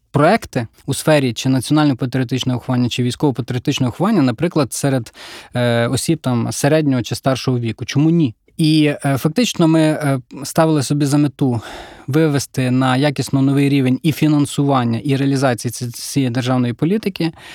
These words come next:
формувати цінності, формувати оборонну свідомість, повагу до Збройних сил України, повагу до військової служби, повагу до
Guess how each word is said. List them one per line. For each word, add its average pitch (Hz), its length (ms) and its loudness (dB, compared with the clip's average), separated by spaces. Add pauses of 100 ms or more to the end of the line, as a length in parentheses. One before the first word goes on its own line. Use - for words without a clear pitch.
(340)
формувати 139 500 2
цінності, 196 500 0
формувати 135 760 0 (420)
оборонну 143 480 2
свідомість, 160 880 0
повагу 135 420 0
до 117 720 -6
Збройних 151 460 0
сил 143 200 -2
України, 131 480 -2
повагу 123 380 0
до 117 240 -4
військової 117 420 -2
служби, 147 480 -2
повагу 120 480 -2
до 113 340 -6